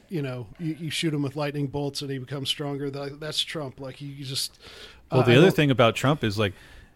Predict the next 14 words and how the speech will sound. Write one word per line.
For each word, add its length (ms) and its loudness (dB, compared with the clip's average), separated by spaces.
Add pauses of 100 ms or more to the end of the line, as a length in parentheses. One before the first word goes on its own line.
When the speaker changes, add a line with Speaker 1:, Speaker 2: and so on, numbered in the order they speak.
(240)
Speaker 2:
if 200 -2
he 140 0
doesn't 380 4
win, 400 0 (320)
he 120 -2
may 140 4
spend 260 2
the 60 2
rest 220 2
of 60 -4
his 140 -2
life 220 0
in 80 -4
prison. 360 -6